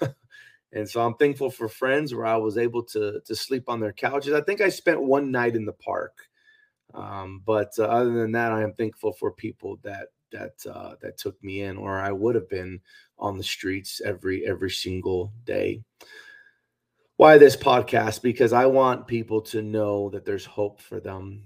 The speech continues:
I wanna give you tools, those that are listening that are in recovery or that an addict. I, I wanna continue, I wanna give you tools that way that you can continue this journey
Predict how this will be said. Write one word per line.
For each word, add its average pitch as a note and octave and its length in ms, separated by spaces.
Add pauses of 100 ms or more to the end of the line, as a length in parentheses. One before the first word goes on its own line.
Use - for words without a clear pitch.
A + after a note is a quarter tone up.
(140)
I A#2+ 180
wanna C#3 240
give A2 300
you G#2+ 120
tools, A#2 840
those G#2 260
that A2 140
are G#2 100
listening A2 540
that G2+ 120
are G2+ 120
in G2+ 120
recovery C3 760
or G#2+ 200
that G2 220
an F#2+ 160
addict. A2 400
I, B2 300 (300)
I C#3+ 180
wanna F#3 260
continue, C3 500
I C3 80
wanna D3+ 220
give C#3 160
you A#2+ 100
tools A2+ 440
that A2 140
way A2+ 160
that A2+ 200
you C#3 200
can - 180
continue B2 500
this G#2 240
journey F#2+ 760